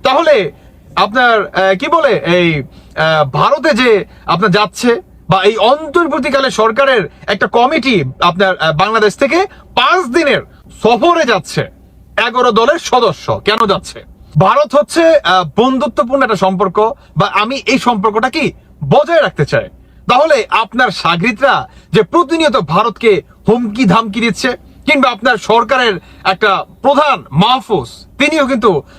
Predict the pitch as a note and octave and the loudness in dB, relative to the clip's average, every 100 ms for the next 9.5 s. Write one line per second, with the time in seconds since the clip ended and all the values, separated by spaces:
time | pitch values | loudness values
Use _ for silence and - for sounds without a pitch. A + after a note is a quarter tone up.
0 | - E3 E3 C3+ F#3 C4+ G3+ F#3+ G3 C4+ | -4 -2 0 -2 0 0 0 0 0 0
1 | C4+ B3+ G#3 A3 G3 F3 - _ F3+ B3 | 2 2 0 0 0 -2 -6 _ 2 4
2 | C4 B3 E3+ E3+ D3+ - _ D3+ D3+ - | 4 2 0 0 0 -4 _ 0 0 0
3 | A#3 D#4 A#3+ D4 C4+ C4+ B3+ G3 A#3+ B3 | -2 -2 -2 -2 0 0 -2 -4 -2 -2
4 | F3+ C#3+ - - - - - - F3 B3+ | -2 -6 -8 -16 -20 -20 -20 -6 -4 -4
5 | F#4+ _ - G#3 A#3+ C#4 C4 G3 D#3+ D4 | -8 _ -6 -2 0 -2 0 0 2 2
6 | D4 C4+ G3+ C3+ - - - - - - | 2 0 0 -2 -6 -10 -20 -20 -20 -20
7 | - - - A#3+ D4 C#4 - F3 - A3 | -20 -20 -2 2 2 2 -2 -2 -2 0
8 | B3+ B3+ C4 A#3+ C4 C4 A#3+ D#3+ F#3+ A3 | 0 0 -4 -2 0 0 0 0 0 0
9 | G3 E3+ B2+ B2 - | 0 0 -4 -4 -8